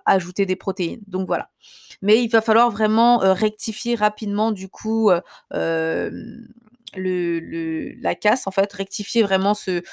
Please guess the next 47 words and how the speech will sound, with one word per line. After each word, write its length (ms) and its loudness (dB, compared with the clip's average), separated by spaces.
ce 140 -4
déséquilibre 680 0
dans 140 4
ton 120 0
cheveu 440 4
et, 320 4
euh, 80 2
couper 440 2
vraiment 280 4
tes 160 2
pointes. 300 -4
Donc, 160 -12
quand 140 0
t'es 100 -2
en 100 2
zone 220 2
modérée, 480 4
tu 140 -10
n'as 140 0
pas 160 4
le 120 0
choix, 220 0
il 60 -2
faut 120 -2
absolument 600 -2
que 100 -10
tu 180 -16
fasses 240 -2
tes 120 -8
pointes, 400 -4
c'est 180 -10
très, 160 -8
très 200 -2
important, 440 -2
puisque 280 -2
sinon, 420 2
si 160 -8
tu 140 -6
ne 100 0
le 100 4
fais 180 0
pas, 340 2
tes 100 -4
pointes 460 -2
en 160 -6
zone 340 -2
modérée, 560 -2